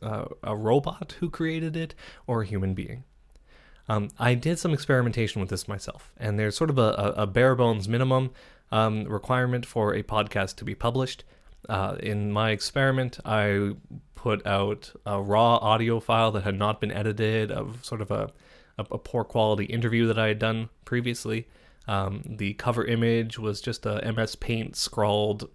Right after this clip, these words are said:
nonsense. Um, and the, the, the podcast, uh, was approved within twenty-four hours. So, um,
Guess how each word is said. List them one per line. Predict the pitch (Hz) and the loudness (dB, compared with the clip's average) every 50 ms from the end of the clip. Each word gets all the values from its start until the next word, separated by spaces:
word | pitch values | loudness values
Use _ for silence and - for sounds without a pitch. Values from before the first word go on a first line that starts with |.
| - | -16
nonsense. | - - 110 107 107 110 107 - - 113 107 113 110 - - - - - - - _ _ - | -10 -6 -2 0 0 0 -2 -2 -2 -2 -2 -2 -4 -8 -12 -14 -20 -20 -20 -20 _ _ -2
Um, | 110 104 104 101 98 95 95 101 - - _ _ - _ _ _ _ _ _ _ _ - _ _ _ - - - - - | 0 2 2 2 2 0 -2 -4 -8 -14 _ _ -20 _ _ _ _ _ _ _ _ -20 _ _ _ -20 -20 -20 -12 -4
and | - 131 120 123 120 117 | 0 2 2 4 2 2
the, | 117 117 113 113 107 107 | 2 4 4 4 2 0
the, | - 104 110 104 101 104 - - 135 - - - | 0 2 2 2 2 0 -2 -8 -14 -16 -10 -6
the | 120 104 101 | -4 -4 -4
podcast, | - - - 139 131 127 - - 127 127 120 113 - - - - - | -4 -2 0 0 0 0 2 2 2 2 2 0 -4 -12 -18 -16 -8
uh, | 110 107 107 107 104 110 | -4 -2 -2 0 -2 -2
was | 107 107 110 101 | -2 -2 -2 -2
approved | - - - - 139 131 127 123 113 - - - - - - - - - - | -2 -6 -2 2 4 4 4 4 2 -2 -8 -20 -20 -20 -20 -20 -16 -8 -4
within | 123 120 117 104 | 0 0 0 0
twenty-four | 87 107 101 98 95 - 85 73 - | 2 0 0 0 -2 -4 -8 -8 -8
hours. | - - - - - - - _ _ - - - - - - | -10 -12 -12 -14 -16 -16 -18 _ _ -20 -20 -20 -20 -18 -8
So, | - - 101 95 - - - - - - - - | -4 -2 -2 -2 -4 -8 -18 -20 -20 -20 -14 -8
um, | - 101 98 95 98 98 - | -6 -4 -4 -2 -4 -6 -8